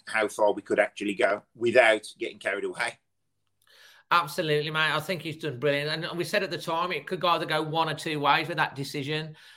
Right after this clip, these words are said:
Speaker 2: And they called, it looks like they've called it exactly right, and he's taken us hopefully to the next step. And I'm confident we can get European football, which sort of, whether it's Conference League, Europa League, or
Speaker 1: Yeah.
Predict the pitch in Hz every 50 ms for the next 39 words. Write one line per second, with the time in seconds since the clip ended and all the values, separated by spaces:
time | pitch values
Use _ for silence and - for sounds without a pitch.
0 | - _ _ _ _ _ 147 151 156 156 156 156 156 147 - - - _ _ _
1 | - 147 151 151 - - 175 165 170 160 156 156 160 180 180 - - - 175 160
2 | - 160 147 - - - 175 160 160 151 147 147 143 135 135 170 180 180 - -
3 | 170 165 165 165 151 135 139 139 - - - - 147 143 147 143 135 151 151 151
4 | 147 - - - 165 156 151 151 - 151 147 143 147 - - 160 180 180 165 -
5 | - 143 127 123 120 - 139 135 135 139 123 - - - - 135 139 147 - 160
6 | 151 143 143 - - - - - - _ - 147 151 151 - 208 208 202 208 -
7 | 202 202 185 185 180 - 190 185 180 - - 175 175 175 170 156 - 175 165 160
8 | 156 151 - 170 147 - 135 131 127 131 131 135 135 - _ _ 135 131 135 143
9 | 180 170 - - - - - 190 185 180 175 156 - 175 147 135 160 151 156 143
10 | 151 - - - - 170 170 165 160 - 165 156 147 - 165 160 156 151 156 156
11 | 151 - - - - - - _ - 165 160 175 175 170 160 160 - 165 156 147
12 | 143 143 139 139 139 - 147 147 143 147 143 135 120 113 117